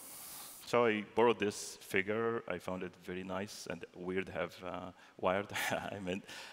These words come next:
I have a very nice, uh, diagram for showing this. So this, uh, gives you a detail, sorry, gives you a detail of how the radiation therapy works. So you have the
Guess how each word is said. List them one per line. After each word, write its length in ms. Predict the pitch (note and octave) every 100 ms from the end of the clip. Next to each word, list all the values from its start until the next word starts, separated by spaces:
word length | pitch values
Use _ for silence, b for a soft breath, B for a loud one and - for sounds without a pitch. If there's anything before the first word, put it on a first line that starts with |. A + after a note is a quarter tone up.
| B
I 40 |
have 140 | G2+ F2+
a 60 |
very 200 | E2+ G2+
nice, 400 | F#2+ F#2+ - -
uh, 240 | E2 E2+ D#2+
diagram 420 | F#2+ G2 G2 G2+
for 400 | - F2 F2 F2+
showing 340 | - G#2 G2+ F#2
this. 300 | G2+ G#2+ - B B
So 240 | - G2 F2+
this, 560 | F2+ F#2 - - - - - -
uh, 380 | E2+ E2 E2 D#2+
gives 260 | A2+ A2
you 380 | G2 F#2 F2+ F2 -
a 80 | F2+
detail, 480 | F#2+ G2 F#2 F2+ - -
sorry, 140 | F2 - B B
gives 160 | - C3
you 60 | C3
a 60 |
detail 320 | F2+ - F#2+
of 100 | E2+
how 200 | - F2+
the 200 | F2 E2+ -
radiation 400 | F2+ F#2 F2+ F2
therapy 240 | F2 F2
works. 420 | F#2 G#2+ G#2 G2+ -
So 60 |
you 80 | F#2
have 180 | F2+ E2+
the 120 | -